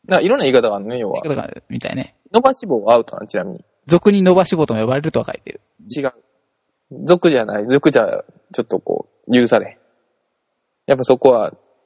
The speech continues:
Speaker 1: 正式な読み方でいきたいな。<laughs>
Speaker 2: ウィキペディア先生によると、超音符って書いてるな。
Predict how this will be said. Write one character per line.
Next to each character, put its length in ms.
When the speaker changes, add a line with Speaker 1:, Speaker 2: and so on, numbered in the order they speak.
Speaker 1:
正 240
式 160
な 60
読 100
み 100
方 60
で 80
い 40
き 80
た 60
い 60
な。 80
<laughs> 400
Speaker 2:
ウ 60
ィ 120
キ 140
ペ 160
デ 60
ィ 80
ア 40
先 300
生 200
に 100
よ 80
る 100
と、 560
超 200
音 220
符 60
っ 20
て 80
書 80
い 60
て 60
る 60
な。 260